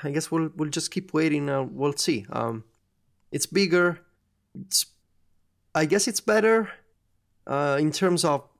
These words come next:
software and power, you know, seeing more at the same time. That, that, that's the kind of stuff that intrigues me.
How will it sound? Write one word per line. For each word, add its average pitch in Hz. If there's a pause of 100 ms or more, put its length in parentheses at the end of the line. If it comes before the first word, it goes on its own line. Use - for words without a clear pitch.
(360)
software 160
and 123
power, 151
you 151
know, 151 (960)
seeing 139
more 123
at 135
the 139
same 143
time. 143
That, 113
that, 139
that's 156
the 147
kind 143
of 120
stuff -
that 117
intrigues 143
me. 185